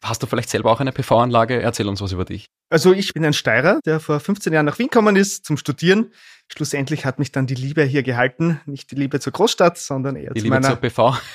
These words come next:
Speaker 2: <laughs> Mittlerweile auch, aber zuerst mal zu meiner Partnerin. Bin jetzt da seit über zwei Jahren Teil der Verbundfamilie, dort eben in der Kundenbetreuung tätig und darf da eben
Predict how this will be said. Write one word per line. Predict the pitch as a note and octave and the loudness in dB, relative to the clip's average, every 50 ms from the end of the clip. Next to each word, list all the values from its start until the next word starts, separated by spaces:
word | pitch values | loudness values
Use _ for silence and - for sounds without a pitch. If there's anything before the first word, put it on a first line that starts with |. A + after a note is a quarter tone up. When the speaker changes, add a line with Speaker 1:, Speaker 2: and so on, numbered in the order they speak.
| - | 0
Speaker 2:
<laughs> | - F#3 - - - - - - - A3 - - A#3 G#3+ A3+ - - G3 - - - - - - - - - | 2 2 2 0 -2 -4 -2 0 0 0 2 4 2 2 2 0 -6 -4 -2 -2 -2 -2 -2 -4 -4 -4 0
Mittlerweile | D#3+ F3+ - G3 F#3 E3 D#3+ D#3 D#3 C3 B2+ | -2 -2 2 2 4 4 4 4 4 4 4
auch, | D#3 G3 A#3 - - - | 6 6 4 4 2 0
aber | G#3+ E3 D3+ E3 D#3+ D#3 D#3 - - - _ | 2 2 4 4 4 2 2 -2 -8 -20 _
zuerst | - - C#3+ - G#3+ G#3 - - | -6 -2 2 2 2 2 4 4
mal | G#3 F#3 - | 4 4 4
zu | - - G3+ | 2 2 4
meiner | E3+ E3+ D#3 D#3 D#3 | 4 4 4 4 2
Partnerin. | - C#3+ C3+ C3+ - - D#3+ D3+ D#3 D#3+ F3 A#3+ B3 - - - - - E3 - | 2 4 2 2 2 2 2 4 4 4 4 2 0 -2 -8 -12 -12 -14 -8 -2
Bin | - E3+ G3+ A3 | 0 2 4 4
jetzt | F3+ E3+ - - | 4 4 2 0
da | E3+ | 0
seit | E3 - E3 D3+ D3 C#3+ - | 0 2 4 2 2 2 -2
über | D3+ E3 C#3+ F3+ C#3+ | -6 -2 0 0 -2
zwei | - - A#2+ A#2 A2+ C#3+ | -2 -2 -2 0 2 4
Jahren | D#3+ D3 C3+ C3+ C#3 D#3 E3+ E3 D3 - | 4 4 4 4 4 2 0 -2 -4 -2
Teil | C3 B2 C3+ C#3 | -2 -2 -2 -2
der | C3+ C3+ | -4 -8
Verbundfamilie, | - C3+ - A3 - - - F3 F3 F#3 E3+ E3 E3 E3+ E3+ E3+ - _ _ _ _ _ - - - | -8 -6 -6 -6 -6 -4 -2 2 2 2 4 6 6 4 4 2 -6 _ _ _ _ _ -18 -6 0
dort | C3+ C3+ - D3 | 0 2 2 2
eben | C3+ C3+ | 2 2
in | C3+ B2+ | 2 2
der | C3 | 2
Kundenbetreuung | - - F3+ F#3 F3 E3+ D3+ - - C#3 C3+ C#3+ C3+ | 2 4 2 4 4 2 0 2 2 2 2 2 2
tätig | - D3+ D#3 - D#3+ D3+ - - | 0 0 0 2 0 0 0 -2
und | C#3+ B2+ - | -6 -4 -2
darf | G#2+ A#2 - | -2 -2 -2
da | - - C3+ | 2 2 2
eben | B2 B2+ C3+ B2 | 4 4 0 -2